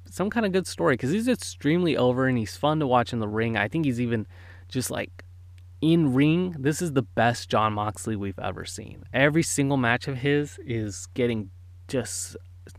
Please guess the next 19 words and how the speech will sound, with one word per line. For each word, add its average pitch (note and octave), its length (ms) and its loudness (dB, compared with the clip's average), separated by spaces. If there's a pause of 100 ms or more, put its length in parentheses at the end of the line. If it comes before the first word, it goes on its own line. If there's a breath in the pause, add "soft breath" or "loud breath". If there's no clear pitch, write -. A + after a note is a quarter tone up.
(460)
better C#3+ 300 2
and A#2 120 -2
better. F2+ 280 -6
It's F#2+ 200 -12
so B2+ 200 -2
much A2+ 200 -4
fun. - 200 -14 (840 loud breath)
Um, A2+ 420 -2 (260)
but C#3 160 8
anyways, A2 540 2 (640 soft breath)
someone A3 400 6
who F3 580 8
they, C#3+ 360 6 (120)
A D#3 120 6
E D3 40 8
W B2+ 340 4
really C3+ 460 4
did A#2+ 300 2
wrong, G#2+ 460 -2